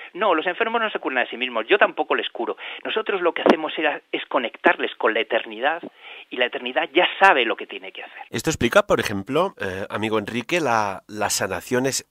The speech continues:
Speaker 2: espontáneas. Te voy a poner un fragmento de una película que sé que te encantará, porque de lo que hoy estamos tratando y que también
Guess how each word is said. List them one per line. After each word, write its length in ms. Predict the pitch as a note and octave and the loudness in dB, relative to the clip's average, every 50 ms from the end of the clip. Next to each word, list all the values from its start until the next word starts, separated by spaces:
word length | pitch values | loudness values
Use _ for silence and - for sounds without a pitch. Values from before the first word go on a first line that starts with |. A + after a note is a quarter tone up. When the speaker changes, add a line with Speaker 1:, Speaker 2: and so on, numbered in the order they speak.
| _ | _
Speaker 2:
espontáneas. 920 | - F#2 - - - D#2 D#2 D#2+ - - B2+ E3 F3 D3 F#2 F2 F2+ - - - A#2+ - | -6 -6 -4 -4 -4 -8 -8 -10 -4 0 0 2 2 0 -2 -2 -4 -6 -6 -6 -6 -2
Te 80 | - | 2
voy 220 | D#3 F#3+ A#3+ C4 C#4+ | 2 2 4 2 0
a 80 | C4 | 0
poner 300 | - - F#3+ F#3+ F3+ F3 D#3 | 0 0 2 2 2 2 0
un 200 | - D3+ D#3 D3 | 0 0 -2 0
fragmento 340 | - C#3+ C#3+ D3 D3 C3+ C#3+ | 0 0 0 0 2 4 4
de 40 | C3 | 4
una 120 | B2+ A#2+ | 6 4
película 340 | - G#2 G2+ G#2+ - D3 C#3+ | 2 2 -4 -2 0 -2 -2
que 120 | - A2+ | -2 -2
sé 120 | - - G#2+ | -6 -4 -6
que 80 | A#2 | -4
te 80 | - B2 | -4 -4
encantará, 680 | G#2+ G2+ G2 - - F#2 F2+ E2+ - F2+ - - - - - _ | -4 -4 -4 -2 -2 -2 -2 -2 -6 -6 -4 -2 -4 -4 -6 _
porque 360 | - B2 A2 - C3+ C3+ B2+ - _ - | -2 -2 -2 0 -4 -4 -4 -6 _ -2
de 100 | C3 B2 | 2 4
lo 80 | B2 C3+ | 4 4
que 100 | F#3 A3+ | 4 2
hoy 140 | B3+ C4 | 2 2
estamos 380 | B3+ G3+ - - F#3 E3+ D3 - | -2 0 0 0 0 0 -2 2
tratando 640 | - C3 B2+ - E3 F3+ F#3+ E3+ A#2+ A2 C#3+ F#3+ - | 4 4 4 6 4 2 2 4 0 0 -2 -2 -4
y 120 | - C3+ B2 | -6 -6 -2
que 140 | - B2+ | -2 -2
también 500 | - - C3 D3+ E3 C#3+ D#3 E3+ D#3+ D3 | 0 2 0 0 0 0 2 0 0 0